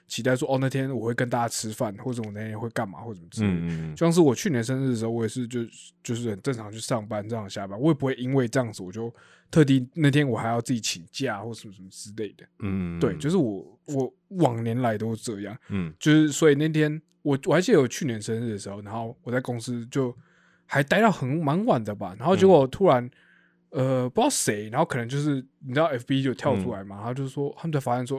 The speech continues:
Speaker 1: 哎，今天 Chris 生日哎。
Speaker 2: 嗯。
Speaker 1: 然后之后他们就看到我还在公司里面，
Speaker 2: 嗯。
Speaker 1: 他说：“啊，你今，你请问你现在在做，在干嘛？”
Speaker 2: 走没有出去哪里？
Speaker 1: 对，对，对，对，
Speaker 2: 嗯。
Speaker 1: 你怎么要干嘛？我说：“嗯，没有啊，我就只是在做。”这样听起来超边缘人，但我真的是，
Speaker 2: 嗯。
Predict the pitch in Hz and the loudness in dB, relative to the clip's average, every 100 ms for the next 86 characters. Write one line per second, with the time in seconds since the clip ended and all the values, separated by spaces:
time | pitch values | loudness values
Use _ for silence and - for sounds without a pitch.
0 | - 214 269 247 214 147 151 147 151 113 | 0 0 2 2 2 2 0 -2 -2 -6
1 | - - 107 87 - _ 113 151 160 131 | -8 -6 -4 -6 -12 _ 0 2 4 4
2 | 117 139 135 - 143 117 104 110 117 113 | 2 0 0 4 4 2 0 -2 -2 -2
3 | 101 107 101 98 85 - _ _ _ 208 | -8 -10 -8 -6 -6 -10 _ _ _ 0
4 | 247 381 180 - 233 190 147 143 185 214 | 6 8 8 4 -2 -2 -6 0 4 4
5 | 143 165 160 - 165 - 139 156 113 113 | 6 4 2 4 8 8 8 6 6 2
6 | - 98 151 202 202 185 185 185 165 135 | -2 0 6 8 8 6 6 6 4 2
7 | 139 139 104 120 170 - 123 110 107 151 | 2 0 -4 -8 -8 -12 -14 -12 -10 -8
8 | 113 98 120 117 110 98 120 113 _ _ | -6 -8 -10 -12 -14 -10 -12 -12 _ _
9 | _ _ 131 113 - 117 _ - 254 247 | _ _ -4 -4 -8 -14 _ 0 4 8
10 | 165 156 151 139 139 113 98 104 - 165 | 8 6 4 2 2 0 -6 2 6 8
11 | 123 156 131 147 | 6 2 2 0